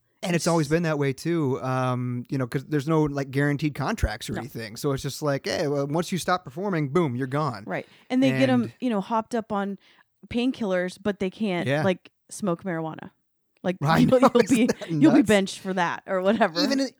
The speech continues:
Speaker 1: even in locations like where you guys live,
Speaker 2: Yeah,
Speaker 1: where
Speaker 2: where
Speaker 1: it
Speaker 2: it's,
Speaker 1: is
Speaker 2: where it's
Speaker 1: legal.
Speaker 2: legal. Yep.
Speaker 1: Yeah. wh-, Why, why can't they? i-, i-,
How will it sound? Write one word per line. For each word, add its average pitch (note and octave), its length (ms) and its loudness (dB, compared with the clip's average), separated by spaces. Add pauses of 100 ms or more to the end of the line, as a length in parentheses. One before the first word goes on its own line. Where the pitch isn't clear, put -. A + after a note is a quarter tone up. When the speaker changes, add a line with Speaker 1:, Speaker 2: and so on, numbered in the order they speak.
Speaker 1:
even A3 220 0
in A#3 80 2
locations G3 440 2
like F3+ 160 -2
where E3+ 100 2
you A3+ 120 0
guys B2 320 -4
live, C3 140 -2
Speaker 2:
Yeah, - 80 0
Speaker 1:
where D3 140 2
Speaker 2:
where D3 80 4
Speaker 1:
it D3+ 40 2
Speaker 2:
it's, - 140 -12
Speaker 1:
is D#3 420 0
Speaker 2:
where C#3 140 -2
it's - 80 0
Speaker 1:
legal. G#3 140 0
Speaker 2:
legal. - 280 -6
Yep. G3+ 220 -6 (340)
Speaker 1:
Yeah. F3+ 420 -8
wh-, D3 200 -4
Why, E3+ 220 0
why D#3 240 -2
can't D#3 420 -6
they? C#3 460 0 (180)
i-, D3+ 40 -4
i-, D3+ 180 -8